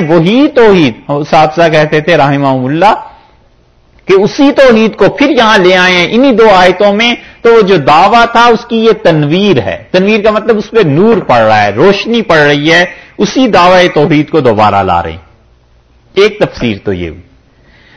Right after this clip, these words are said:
دوسری تفسیر یہ ہوئی کہ تم سرے سے اللہ کا انکار کرتے ہو، یہ کیسے ممکن ہے؟ تم اپنے آپ پہ غور کرو، تم کیسے زندہ ہوئے؟ تمہیں جو موت آئے گی پھر کیا ہوگا؟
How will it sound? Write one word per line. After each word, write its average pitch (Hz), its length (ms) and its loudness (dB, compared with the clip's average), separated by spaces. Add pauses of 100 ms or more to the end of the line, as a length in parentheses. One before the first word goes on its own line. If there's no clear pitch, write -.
دوسری 320 440 0
تفسیر 214 400 -2
یہ 185 100 2
ہوئی 247 260 0
کہ 254 100 0
تم 208 200 -2
سرے 262 340 -2 (100)
سے 311 80 -2
اللہ 240 420 2
کا 214 80 0
انکار 190 380 0
کرتے 165 420 -2
ہو، 160 100 -4 (1160)
یہ 269 100 0
کیسے 247 400 0
ممکن 151 440 -2
ہے؟ 131 180 -2 (680)
تم 226 100 4
اپنے 220 300 0
آپ 190 300 0
پہ 175 80 0
غور 120 280 2
کرو، 147 380 0 (460)
تم 254 180 0
کیسے 226 300 0
زندہ 135 300 0
ہوئے؟ 107 340 -2 (720)
تمہیں 220 220 0
جو 208 140 2
موت 165 340 2
آئے 156 160 2
گی 147 140 -4
پھر 151 200 -4
کیا 131 200 -2
ہوگا؟ 107 360 -4